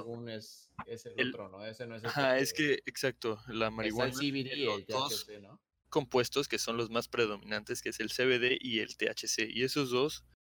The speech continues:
Speaker 2: son proporcionales. Como les decía antes, que la índica tenía más C B D en, y la sativa más T H C, que es el compuesto psicoactivo.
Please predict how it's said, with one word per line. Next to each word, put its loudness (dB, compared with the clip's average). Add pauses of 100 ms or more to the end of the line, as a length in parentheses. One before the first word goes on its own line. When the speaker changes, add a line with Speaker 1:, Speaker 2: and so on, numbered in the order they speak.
Speaker 2:
son -2
proporcionales. 0 (460)
Como 0
les 4
decía 4
antes, -2
que 0
la 2
índica 2
tenía -2
más 0
C 4
B 4
D 0 (1200)
en, -2 (100)
y 0
la 2
sativa 2
más 0
T 4
H 0
C, 2
que 0
es -2
el -4
compuesto -4
psicoactivo. -4